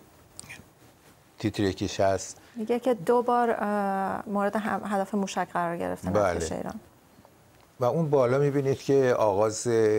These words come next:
Speaker 1: حمله است که تقریباً در تمام طول هفته ادامه پیدا کرد.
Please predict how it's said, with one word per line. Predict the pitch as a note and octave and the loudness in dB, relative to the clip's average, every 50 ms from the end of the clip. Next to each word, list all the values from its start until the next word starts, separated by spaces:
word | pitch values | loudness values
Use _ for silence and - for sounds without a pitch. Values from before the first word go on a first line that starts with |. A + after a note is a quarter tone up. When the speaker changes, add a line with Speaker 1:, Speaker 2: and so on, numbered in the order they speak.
| G#2 G#2 - | 2 0 -2
Speaker 1:
حمله | - - - G#2 G2 G2 G2 F#2+ | -6 -4 -2 -2 -2 0 -2 -2
است | G2 G2+ - - - | -2 -2 -2 -4 -2
که | - G#2 G2+ G2 G2 F#2+ - | 0 0 2 2 0 0 0
تقریباً | - F#2+ F2 E2 E2+ E2 F2+ F2+ | -2 -2 -2 -2 -2 -2 0 0
در | F2+ F2+ F2 | 0 -2 -2
تمام | E2 - E2 E2+ F2 E2+ F2+ | -2 -2 -4 -2 -2 -2 -4
طول | F2+ - - F#2 F2 | -6 -6 -4 -4 -2
هفته | E2+ F2+ F2 - - - F#2+ F2 E2+ | -2 -2 -4 -4 -4 -2 0 0 0
ادامه | E2 E2 F2 G2 | 0 -2 -2 -2
پیدا | F#2 G2+ G2 G#2 G2 | -4 -2 -2 -2 -2
کرد. | - A2 A2 A2 - - | 0 0 -2 -2 -2 -6